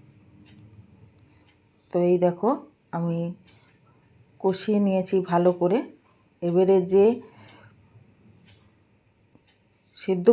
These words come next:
করেছিলাম যে-, যেটা, সেটা, সেই জলটাকে আমি দিয়ে দিলাম, মানে স্যুপটাকে, সেটাকে দিয়ে দিলাম।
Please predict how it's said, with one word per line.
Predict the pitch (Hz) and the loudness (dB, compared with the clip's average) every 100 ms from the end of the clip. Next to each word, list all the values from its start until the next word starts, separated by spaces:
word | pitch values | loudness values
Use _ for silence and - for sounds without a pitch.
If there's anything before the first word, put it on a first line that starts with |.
| 233 | 6
করেছিলাম | 208 208 196 190 185 | 6 4 2 -2 -2
যে-, | 170 165 - - 156 | -4 -6 -10 -18 -6
যেটা, | 170 170 185 285 - - - _ _ _ _ - _ _ - | -4 -2 -2 -2 -8 -20 -20 _ _ _ _ -20 _ _ -8
সেটা, | - 175 180 190 - | -4 -2 0 -2 -6
সেই | - 202 202 | -6 0 2
জলটাকে | 170 180 175 185 180 214 | 4 4 4 0 0 0
আমি | 185 208 302 - - 160 | 0 -2 -6 -10 -16 -4
দিয়ে | 175 170 | 0 0
দিলাম, | 165 160 160 156 - - _ - | -4 -6 -8 -12 -18 -20 _ -14
মানে | 170 175 | -8 -8
স্যুপটাকে, | - 226 220 - 180 175 165 175 - | -2 -2 0 0 0 0 -8 -10 -18
সেটাকে | - - 160 170 202 247 180 | -12 -8 -6 -4 -4 -4 -4
দিয়ে | 180 180 | -2 0
দিলাম। | 175 165 160 | -2 -6 -10